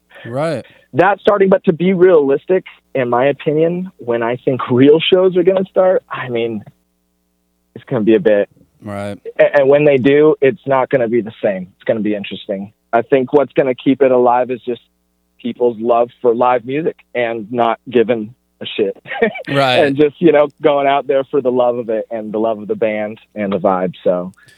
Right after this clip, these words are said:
Speaker 2: which I think will always flourish.
Speaker 1: Right.
Speaker 2: <laughs>
Speaker 1: No, totally, man.
Speaker 2: Yeah.
Speaker 1: So I'm curious, September fourth, you have a show, or you had a show. What are the guidelines? I mean, what are the restrictions for that?
Speaker 2: Well, they're doing,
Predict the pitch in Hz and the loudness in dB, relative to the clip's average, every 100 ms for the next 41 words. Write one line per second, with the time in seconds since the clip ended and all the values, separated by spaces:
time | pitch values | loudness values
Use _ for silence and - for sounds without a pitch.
0 | - 127 135 135 - 123 123 113 - 113 | 0 2 4 0 -2 -2 2 2 2 0
1 | 107 104 98 - _ _ _ _ - 98 | 0 -2 -6 -10 _ _ _ _ -6 -6
2 | 80 80 - - - - - 143 262 208 | -6 -10 -8 -6 -8 -12 -12 -8 -2 0
3 | 139 226 - - 180 254 - 214 311 139 | 0 -2 -4 -10 -8 -6 -6 -4 -4 -4
4 | 101 110 139 _ 170 - - 202 196 247 | -4 -8 -8 _ -8 -6 0 0 0 -2
5 | 262 165 - 170 - 208 196 - 208 220 | 0 0 0 0 0 0 -2 -2 0 2
6 | 156 143 - 143 147 151 156 160 147 165 | 2 0 -6 -2 0 2 2 0 0 0
7 | 139 127 165 160 131 127 139 139 156 143 | 2 2 0 0 -2 0 0 2 0 0
8 | 117 - 107 101 131 _ _ _ 139 147 | -2 -4 -4 -4 -6 _ _ _ -4 0
9 | 214 - 208 202 165 190 185 147 175 226 | 0 2 2 0 -2 -6 -6 -2 0 0
10 | 220 175 117 98 101 135 135 135 160 170 | 0 -2 -2 -4 -6 -4 -2 0 2 2
11 | 165 156 143 - 214 - 113 87 98 - | 2 0 -2 -4 -6 -6 -8 -8 -12 -10
12 | 139 120 101 92 - - _ _ _ _ | -4 -4 -4 -10 -16 -20 _ _ _ _
13 | 165 185 196 196 190 190 202 214 233 | 2 4 4 4 4 4 4 4 4